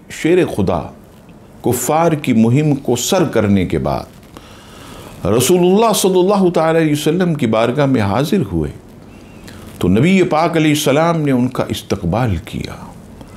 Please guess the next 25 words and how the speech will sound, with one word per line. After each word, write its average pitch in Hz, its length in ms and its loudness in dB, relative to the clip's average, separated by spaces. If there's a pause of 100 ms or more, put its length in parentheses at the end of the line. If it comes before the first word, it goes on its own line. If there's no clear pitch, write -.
(480)
और 175 340 2
अपने 165 300 0
खैमे 180 440 0
से 139 180 0
बाहर 151 380 0
तशरीफ़ 98 480 -2
ला। 58 260 -8 (1160)
हुजूर 165 280 4
अलैहि 165 200 4
सलाम 160 460 0
ने 147 220 2
मौला 127 400 2
अली 117 200 2
को 117 220 -6
अपनी 104 340 2
आगोश 110 600 2
में 95 140 4
लेकर 101 400 0
उनकी 87 300 0
पेशानी 101 600 0
को 82 180 -2
चूम 123 420 2
लिया 67 300 -4 (840)
और 80 100 2
फरमाया, 147 760 0